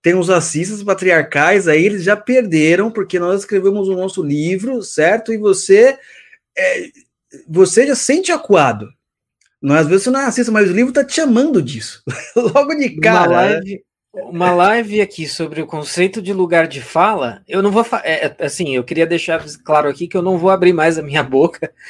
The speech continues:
Speaker 2: porque eu não tenho <laughs> lugar de fala nenhum. <laughs> Você pode ainda al-, algumas coisas, Luciano, algu-, mas não tudo, não se empolga não, não é
Speaker 1: Não,
Speaker 2: tudo.
Speaker 1: mas depende,
Speaker 2: Eu não tenho
Speaker 1: depende.
Speaker 2: lugar de fala nenhum, então eu vou mutar o meu microfone aqui e vou ser só uma estátua.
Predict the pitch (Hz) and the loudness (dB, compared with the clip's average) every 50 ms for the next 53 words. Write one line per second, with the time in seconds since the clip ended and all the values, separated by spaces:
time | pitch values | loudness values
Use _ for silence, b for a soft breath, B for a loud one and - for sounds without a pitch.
0 | B B B 185 180 175 185 190 190 208 196 202 196 - 226 196 220 180 196 202 | B B B 0 2 4 4 4 4 4 2 0 0 2 4 6 6 6 6 4
1 | 208 185 208 - - 202 202 220 208 196 214 254 269 196 175 196 190 - _ - | 2 2 -2 0 2 4 6 6 4 4 2 -2 -4 -4 -6 -6 -8 -10 _ -8
2 | 196 - _ _ _ - _ _ B B 269 B B B - 170 185 180 - 214 | -8 -8 _ _ _ -20 _ _ B B -16 B B B 2 2 2 2 2 0
3 | 226 226 - 339 277 262 254 233 247 269 247 240 240 240 240 240 233 220 214 202 | -2 -2 0 2 4 4 4 2 2 0 0 2 2 0 0 0 2 0 0 2
4 | 208 208 196 175 214 233 254 311 320 - - 226 202 185 156 139 131 131 131 127 | 2 0 0 -2 -6 -6 -8 -8 -8 -4 -2 0 0 0 -2 -8 -14 -16 -16 -18
5 | 123 - 123 117 123 139 147 151 156 160 151 143 156 196 - - - 320 233 175 | -18 -16 -16 -12 -10 -10 -10 -8 -6 -6 -4 -2 -2 -2 -2 0 0 0 0 -2
6 | 139 131 131 - - - 196 180 _ - 185 196 233 285 381 339 311 - 151 151 | -8 -12 -14 -12 -10 -8 -8 -4 _ 2 2 4 2 2 0 0 2 2 2 2
7 | 147 147 147 - 156 156 156 156 - 160 147 143 139 135 131 127 120 135 165 190 | 2 2 4 2 2 2 2 2 2 2 2 0 0 0 -2 0 0 0 0 0
8 | 185 - 160 147 160 175 180 208 226 240 262 247 - 151 233 240 240 147 139 147 | 2 2 2 4 6 6 6 6 4 2 0 -2 -2 -2 0 0 0 0 2 2
9 | 160 220 226 226 214 214 - - 233 220 233 240 240 247 277 302 247 202 185 165 | 2 2 2 0 -2 -4 -2 0 2 2 2 2 0 -2 -4 -4 -2 -2 -2 -2
10 | 143 139 - 180 175 190 208 - - 185 156 175 180 196 202 196 190 196 202 202 | -4 -6 -2 -2 -2 -2 -2 -4 -8 -6 -2 -2 0 0 0 0 0 0 2 4
11 | - 196 196 208 214 202 185 202 196 - 180 170 - - 175 170 170 160 156 - | 4 4 4 4 2 0 0 -2 -2 -2 -4 -4 -4 -4 -4 -4 -4 -4 -6 -6
12 | - 190 220 233 247 247 240 233 - - 214 208 - - - - 220 - - - | -8 -8 -8 -6 -6 -6 -6 -6 -4 -6 -6 -6 -6 -10 -8 -8 -8 -8 -8 -10
13 | - - - 160 147 135 - - - - | -4 0 2 2 2 2 -2 -6 -16 -16